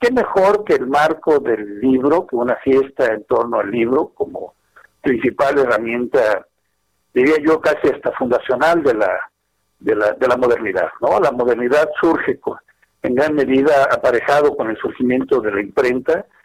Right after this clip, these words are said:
eh, la capacidad de, de, de, de escribir y de escribir en,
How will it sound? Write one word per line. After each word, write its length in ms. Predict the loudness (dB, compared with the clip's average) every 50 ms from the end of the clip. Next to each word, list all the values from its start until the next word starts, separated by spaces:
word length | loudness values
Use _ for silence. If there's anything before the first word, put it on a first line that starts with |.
| _ -20 _ _ _ _ -6
eh, 880 | -2 0 2 2 2 2 2 2 2 2 2 4 2 2 0 -2 -6 -8 -10
la 200 | -4 -2 0 0 -2
capacidad 600 | -4 -4 -4 -4 -2 0 2 4 4 4 4 4
de, 220 | 4 2 2 0
de, 280 | -2 -4 -2 -2 -2 -2
de, 260 | -4 -2 0 0 0 -2
de 320 | -4 -10 -10 -6 -4 -4
escribir 560 | -4 -4 -2 -2 0 2 4 2 2 2 0 -2
y 100 | -4 0
de 100 | 0 0
escribir 400 | -2 0 -2 0 2 2 2 2
en, 220 | 0 -2 -4 -8